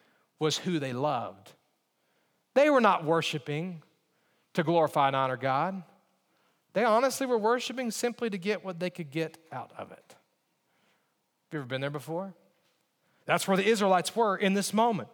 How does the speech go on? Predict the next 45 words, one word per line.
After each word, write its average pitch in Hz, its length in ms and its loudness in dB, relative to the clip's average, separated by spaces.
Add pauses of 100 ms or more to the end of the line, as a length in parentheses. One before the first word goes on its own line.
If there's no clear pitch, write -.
(300)
They 240 280 4
thought 254 400 4
that 208 140 -4
they 220 120 4
could 220 140 0
worship 202 440 0
God 196 320 4
in 190 140 2
their 180 180 2
own 240 320 2
way 208 280 4
with 196 200 0
their 175 220 2
own 220 340 2
rules. 196 380 2 (180)
And 214 120 4
by 208 160 6
doing 240 320 0
this, 196 160 2
they 220 100 4
began 208 240 2
to 202 60 0
demonstrate 185 600 2 (160)
that 214 120 2
they 247 140 6
were 339 100 2
not 214 180 4
worshiping 180 440 2
and 160 120 0
serving 175 300 4
for 180 120 -2
the 160 100 0
glory 175 280 4
of 147 100 -2
God. 208 300 4
Frankly, 294 440 2 (180)
they 233 100 6
were 233 120 4
worshiping 247 440 0
and 226 100 -2
serving 277 380 2
for 277 160 2
their 277 180 4
own 320 360 2
benefit, 175 760 -6